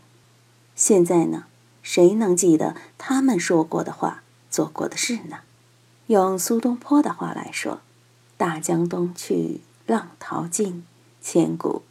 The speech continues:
风流人物”都没有了。佛教里面讲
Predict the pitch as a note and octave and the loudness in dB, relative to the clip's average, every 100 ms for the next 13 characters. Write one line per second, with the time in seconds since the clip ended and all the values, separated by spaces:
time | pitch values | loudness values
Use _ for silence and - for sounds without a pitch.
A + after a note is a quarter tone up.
0 | _ - G#3 G#3 - E3 D3+ E3 D#3 D#3 | _ -8 -8 -8 -8 -8 -8 -10 -10 -10
1 | G3 G#3+ _ _ _ _ _ _ _ F#3+ | -10 -10 _ _ _ _ _ _ _ -2
2 | D#3 D#3 - - - - - - _ _ | 0 -2 -8 -12 -14 -16 -18 -20 _ _
3 | _ _ _ _ _ _ - A#3 A#3+ D#4 | _ _ _ _ _ _ 0 2 6 6
4 | A#3 E3+ F3+ G3 F3 F#3 - - D#3+ | 4 0 -2 -2 -4 -6 -8 -8 -8